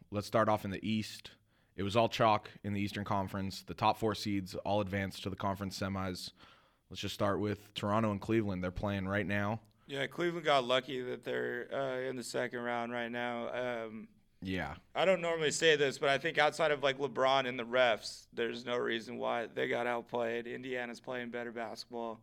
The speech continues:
Speaker 1: Yeah.
Speaker 2: Indiana was the better team. Uh, Cleveland's lucky.
Speaker 1: Yeah. Oh, and, I mean, Victor Oladipo just was unreal in that series.
Speaker 2: Yeah, he had a slow start in Game Seven, but he pulled it together, made
Speaker 1: Yeah.
Speaker 2: it happen.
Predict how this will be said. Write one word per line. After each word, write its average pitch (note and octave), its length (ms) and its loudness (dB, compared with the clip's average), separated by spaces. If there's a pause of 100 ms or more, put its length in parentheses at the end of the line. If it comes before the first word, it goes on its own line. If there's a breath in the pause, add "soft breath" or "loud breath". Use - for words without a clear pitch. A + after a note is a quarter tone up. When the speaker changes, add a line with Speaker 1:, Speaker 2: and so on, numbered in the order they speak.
Speaker 1:
Yeah. F#2 380 0 (140)
Speaker 2:
Indiana A#2+ 360 -6
was A#2 120 -8
the C3 80 -12
better B2 280 -4
team. A#2 520 -10 (520 soft breath)
Uh, A2 440 -6 (460)
Cleveland's A#2 460 -10
lucky. F#2 420 -14 (300)
Speaker 1:
Yeah. F#2 300 -2
Oh, F#2+ 180 0 (120)
and, F#2 260 -2
I G2 60 -2
mean, G2+ 180 -4
Victor G#2 300 -2
Oladipo F#2 440 -4
just E2+ 220 -10 (140)
was F2+ 200 -8 (140)
unreal F2 960 -4
in F#2 100 -6
that E2+ 200 -6
series. E2+ 360 -4
Speaker 2:
Yeah, E3+ 140 0
he F3 60 0
had F#3 100 -2
a E3+ 60 -4
slow F3 260 -4
start E3 480 2 (100)
in D#3 160 -8
Game D3+ 240 -4
Seven, C#3+ 420 -2
but C#3 120 -2
he C#3 80 -2
pulled C#3+ 260 -6
it B2 80 -16
together, C3 580 -4
made A#2+ 140 -4
Speaker 1:
Yeah. C3 140 6
Speaker 2:
it - 60 -4
happen. C3 420 -4